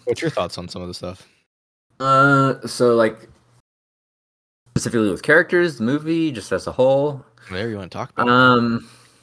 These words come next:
Speaker 1: Would you watch another Yu-Gi-Oh movie, or would you watch the series?
Speaker 2: I don't know if I'd watch the series, but I would
Speaker 1: Series,
Speaker 2: probably
Speaker 1: series is, series is good. At least watch the first season. First season's the best.
Speaker 2: I mean, like, uh, I can take, I can, what is it, eleven episodes, twelve episodes?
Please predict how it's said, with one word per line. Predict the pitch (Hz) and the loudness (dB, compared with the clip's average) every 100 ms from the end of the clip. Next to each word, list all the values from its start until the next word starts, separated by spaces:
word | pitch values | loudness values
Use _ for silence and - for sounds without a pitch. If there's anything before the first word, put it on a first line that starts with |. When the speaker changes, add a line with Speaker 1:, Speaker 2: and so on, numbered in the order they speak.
| - _ _ _ _ _ - | -12 _ _ _ _ _ -8
Speaker 1:
Would | 113 | -4
you | 113 | 0
watch | 110 104 | 0 0
another | 107 101 | -4 -6
Yu-Gi-Oh | 98 101 104 | -6 -6 -8
movie, | 107 117 | -8 -8
or | 110 90 | -8 -8
would | - 98 | -10 -10
you | |
watch | 95 95 - | -6 -6 -6
the | - | -10
series? | 104 95 110 - _ _ | -10 -10 -12 -18 _ _
Speaker 2:
I | - - _ _ _ _ _ - | -20 -20 _ _ _ _ _ -6
don't | 127 | -2
know | 117 | 0
if | |
I'd | 95 82 | -2 -2
watch | 80 - | -4 -6
the | - | -10
series, | - 82 76 69 76 - - | -12 -10 -8 -10 -12 -14 -10
but | - 92 | -2 2
I | 98 | 2
would | 98 | -2
Speaker 1:
Series, | 98 95 | -8 -4
Speaker 2:
probably | 110 107 131 | 2 2 2
Speaker 1:
series | - 107 | -2 -6
is, | 98 - | -6 -10
series | 135 147 | -10 -8
is | 123 | -8
good. | 117 104 | -10 -8
At | 127 | -4
least | 202 208 | -4 -2
watch | 339 170 | -2 -2
the | 107 | -8
first | - 92 95 | -8 -10 -10
season. | - - - - | -12 -16 -18 -16
First | - 143 | -14 -12
season's | 87 71 73 - _ - | -14 -14 -20 -20 _ -20
the | |
best. | - - - - _ _ _ _ _ _ _ _ _ _ _ _ _ _ _ - | -20 -20 -20 -20 _ _ _ _ _ _ _ _ _ _ _ _ _ _ _ -6
Speaker 2:
I | |
mean, | 208 170 | -4 0
like, | 147 131 - | 2 0 -4
uh, | 127 - _ - _ - | -10 -10 _ -20 _ -10
I | 139 | -8
can | 143 | -2
take, | 95 87 | 0 0
I | 127 | -2
can, | 131 107 | -6 -2
what | 107 | -2
is | 85 | 0
it, | |
eleven | 80 98 104 | 0 0 -2
episodes, | 104 - 123 117 | -6 -2 -4 -2
twelve | 113 120 | 0 0
episodes? | 120 - 123 120 - - | -2 -4 -2 -2 -6 -20